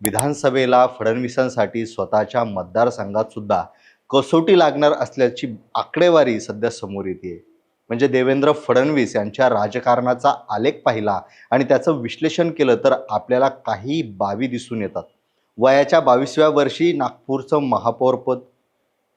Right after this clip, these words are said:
एकोणतीसव्या वर्षी आमदार आणि चौवेचाळीसव्या वर्षी मुख्यमंत्री, इथपर्यंत फडणवीसांचा राजकीय आलेख हा वरच्या बाजूनं दिसू-,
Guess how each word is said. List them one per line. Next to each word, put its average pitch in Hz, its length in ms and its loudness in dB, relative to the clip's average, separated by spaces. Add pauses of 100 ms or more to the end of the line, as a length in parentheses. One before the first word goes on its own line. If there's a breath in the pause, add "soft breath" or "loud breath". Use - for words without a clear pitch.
(180)
एकोणतीसव्या 175 680 2
वर्षी 160 340 2 (120)
आमदार 139 380 4 (200)
आणि 143 120 4
चौवेचाळीसव्या 165 760 4
वर्षी 147 400 0
मुख्यमंत्री, 151 640 -4 (560)
इथपर्यंत 185 480 2 (140)
फडणवीसांचा 160 680 2
राजकीय 143 560 2 (120)
आलेख 135 320 4
हा 147 300 2 (340 loud breath)
वरच्या 127 380 4
बाजूनं 147 400 2
दिसू-, 135 340 -4